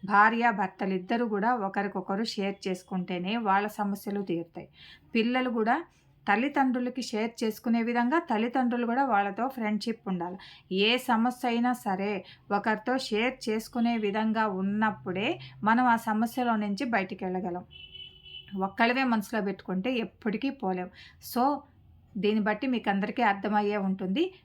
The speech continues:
ఈ వీడియో చూసి మీరు లైక్ చేసి సబ్స్క్రైబ్ చేసుకోండి. మీకు కానీ నచ్చిందంటే ఒక మంచి,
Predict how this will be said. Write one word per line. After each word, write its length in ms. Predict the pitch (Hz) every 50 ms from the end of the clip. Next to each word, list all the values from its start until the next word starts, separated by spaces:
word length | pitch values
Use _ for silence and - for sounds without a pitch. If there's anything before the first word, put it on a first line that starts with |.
| _ -
ఈ 100 | 190 190
వీడియో 340 | 196 202 202 208 226 226 233 196 -
చూసి 200 | 202 190 - 240
మీరు 280 | 233 226 208 196 196 214
లైక్ 420 | 233 226 196 196 190 - - -
చేసి 200 | 202 190 185 285
సబ్స్క్రైబ్ 600 | - - 214 190 190 - - 214 214 214 220 - -
చేసుకోండి. 380 | 190 190 - - 202 208 233
మీకు 240 | 247 226 208 196 190
కానీ 200 | - 190 202 202
నచ్చిందంటే 560 | 202 185 190 - 214 196 196 190 185 190 285
ఒక 200 | 277 240 208 -
మంచి, 560 | 196 185 185 185 190 196 190 - 262 247 -